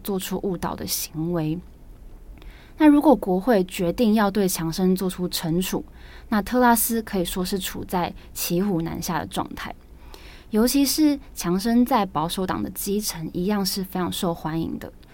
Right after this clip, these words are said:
所以如果特拉斯他领导做出惩处强生的决议，那很有可能会激怒这些支持强生的党员。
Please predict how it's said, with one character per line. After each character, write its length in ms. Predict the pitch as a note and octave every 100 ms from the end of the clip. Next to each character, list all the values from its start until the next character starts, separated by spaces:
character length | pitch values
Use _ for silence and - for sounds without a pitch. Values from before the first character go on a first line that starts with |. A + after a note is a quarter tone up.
| - - -
所 200 | - C4+
以 100 | D#4
如 180 | G#3+
果 120 | A#3 G3
特 160 | A3
拉 160 | G#3 G3
斯 220 | F#3+ F#3
他 220 | F#3 F#3
领 260 | F3+ D#3+ F3
导 240 | F#3 - -
做 160 | G3
出 280 | F3 - F3
惩 240 | F3 F3 E3+
处 220 | - -
强 260 | - D#3+
生 120 | D#3+ F#3+
的 100 | F3
决 260 | E3+ D#3
议， 200 | G3 G#3 - - - -
那 120 | G3+
很 200 | F#3 F#3
有 120 | A3 C4
可 200 | B3+ F#3
能 200 | D#3+ E3+
会 160 | G#3
激 260 | F#3+ - G3
怒 200 | A3 G3
这 140 | F3+
些 240 | E3+ - E3+
支 240 | - F#3
持 180 | F3+ E3+
强 300 | D#3 D#3 D#3
生 140 | E3+
的 40 | E3+
党 200 | D#3 - -
员。 160 | -